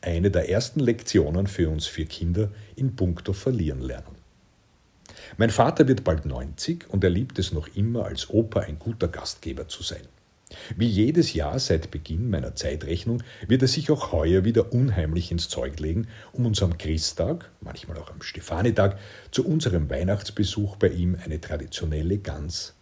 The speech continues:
aufzuwarten. Eine einzige Kleinigkeit hat sich über die Jahre verändert.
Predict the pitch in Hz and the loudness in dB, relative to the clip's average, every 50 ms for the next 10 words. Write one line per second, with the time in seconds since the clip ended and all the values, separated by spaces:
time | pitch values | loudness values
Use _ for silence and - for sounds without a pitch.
0 | _ _ - - - - - - - 80 78 73 - - - - - _ _ _ | _ _ -12 -10 -10 -10 -6 -4 -4 -4 -4 -6 -12 -16 -18 -20 -20 _ _ _
1 | _ _ _ _ _ _ _ _ _ _ - - 101 - 117 131 151 151 - 165 | _ _ _ _ _ _ _ _ _ _ -2 -2 -2 2 2 2 4 4 4 4
2 | 143 143 127 - 85 80 90 107 101 - - 101 98 - 104 95 - - 85 - | 4 2 2 4 4 4 4 4 4 4 2 2 4 4 2 2 2 0 -4 -2
3 | 80 87 82 73 71 69 69 73 76 92 87 - - 73 73 76 73 - 69 - | 0 0 0 0 -2 -4 -4 -2 -2 -2 -2 -2 -2 -4 -4 -4 -6 -6 -8 -12
4 | - | -16